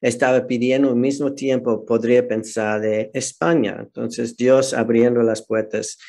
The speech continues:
en ese sentido para venir aquí. G-, Jill y yo estuvimos justo hoy, este tiempo ahora, estuvimos hace dos años visitando varios lugares en España para ver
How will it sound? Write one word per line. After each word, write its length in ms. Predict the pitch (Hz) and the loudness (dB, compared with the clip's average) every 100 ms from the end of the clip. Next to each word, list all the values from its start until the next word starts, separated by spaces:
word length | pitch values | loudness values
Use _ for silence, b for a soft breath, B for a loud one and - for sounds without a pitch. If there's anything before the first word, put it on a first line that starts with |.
| B | B
en 200 | - 107 | -4 2
ese 240 | 107 - 113 | 2 2 -2
sentido 800 | - 104 98 - 110 101 98 - B B B | 0 -2 -2 2 4 4 0 -4 B B B
para 440 | - 107 101 101 - - | -2 2 2 0 -4 -6
venir 520 | 113 110 113 117 113 | 2 4 6 6 4
aquí. 480 | 104 104 107 101 110 | 2 -2 -6 -4 -6
G-, 220 | 117 104 113 | -8 -10 -2
Jill 300 | 117 120 113 | 4 6 4
y 120 | 110 | 4
yo 280 | 113 107 - | 4 2 -2
estuvimos 560 | 98 - 117 113 107 - B - | -12 -4 0 0 0 -6 B 2
justo 600 | 233 233 - 127 107 - | 2 4 4 2 2 -4
hoy, 340 | 143 143 123 110 | -2 0 0 -4
este 320 | 135 143 139 - - - - | -8 -6 -8 -8 -14 -14 -4
tiempo 260 | 143 127 123 | 0 2 2
ahora, 380 | 120 117 113 107 | 2 4 2 0
estuvimos 520 | 107 123 120 117 - | -2 -2 0 -2 -6
hace 260 | 117 110 110 | -6 -2 0
dos 280 | 113 110 117 | 2 0 0
años 360 | 113 120 117 | 2 0 -2
visitando 680 | - 107 110 - 113 110 107 | -4 -8 -8 -4 -2 0 0
varios 400 | 104 107 104 - - - | 0 0 -2 -6 -14 -6
lugares 520 | 110 107 107 107 92 | -2 0 2 0 -2
en 140 | 107 | -4
España 500 | 101 - 104 101 101 | -6 -4 -4 -2 -2
para 200 | - 104 | -2 -2
ver 340 | 98 104 107 | 2 2 2